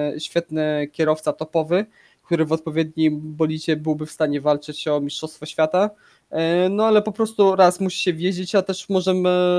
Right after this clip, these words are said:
też najzwyczajniej w świecie ta konstrukcja McLarena tegoroczna może mu po prostu nie pasować, najzwyczajniej w świecie. Czasem tak jest, że bo-, y, niektóre pomysł na bolid, niektóra konstrukcja, typ zachowania danego bolidu niektórym kierowcom po prostu nie pasuje i nie są w stanie wtedy jechać na sto procent.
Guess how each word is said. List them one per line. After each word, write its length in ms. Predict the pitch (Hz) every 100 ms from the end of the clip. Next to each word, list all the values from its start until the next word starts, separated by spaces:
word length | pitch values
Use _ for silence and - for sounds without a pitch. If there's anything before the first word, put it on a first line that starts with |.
| 175
też 360 | 180 - - 196
najzwyczajniej 680 | 185 175 175 208 185 180
w 20 |
świecie 300 | - 180 180
ta 100 | 180
konstrukcja 500 | 170 180 175 180 -
McLarena 600 | 170 180 180 165 165 170
tegoroczna 560 | 170 165 165 165 - 160
może 280 | 160 151 160
mu 340 | 156 156 160
po 100 | 160
prostu 260 | - 175 196
nie 100 | 175
pasować, 500 | 170 - 139 123 -
najzwyczajniej 560 | 151 151 143 165 147
w 40 | 143
świecie. 300 | - 143 113
Czasem 280 | 160 175 165
tak 200 | 156 160
jest, 260 | 175 165
że 260 | 160 156 156 - _ _ _ -
bo-, 340 | 151 170 160
y, 180 | 165 156
niektóre 440 | 160 170 - 170 165 160 156 151 151 151 _
pomysł 300 | 180 170 165 165
na 80 |
bolid, 280 | 156 160 160
niektóra 280 | 160 - 160
konstrukcja, 720 | 156 160 - 175 - 175 180 - _ _ _
typ 200 | - 175
zachowania 520 | 156 175 175 170 170 160
danego 340 | 165 160 160
bolidu 340 | 160 156 160
niektórym 460 | 175 170 - 175 170
kierowcom 360 | - 156 - 165
po 80 |
prostu 280 | - 170 -
nie 100 | 170
pasuje 460 | 160 175 175 147 135
i 60 |
nie 80 | 156
są 160 | 170 160
w 40 |
stanie 260 | - 160 165
wtedy 400 | 170 160 160 156
jechać 360 | 156 156 156
na 80 | 156
sto 160 | 151 151
procent. 440 | 127 123 - -